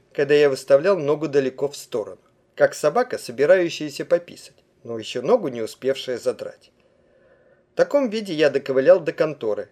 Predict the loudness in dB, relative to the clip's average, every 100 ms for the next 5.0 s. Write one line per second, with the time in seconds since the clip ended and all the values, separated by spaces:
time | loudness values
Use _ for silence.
0 | -16 0 4 4 0 -10 -6 -2 0 0
1 | -4 0 2 2 -4 -4 -4 -4 -8 -6
2 | 0 0 -2 -2 -2 -2 -6 -6 -4 -6
3 | -6 -8 -10 -14 _ _ _ _ _ _
4 | 2 4 2 -4 -12 0 0 0 -4 -16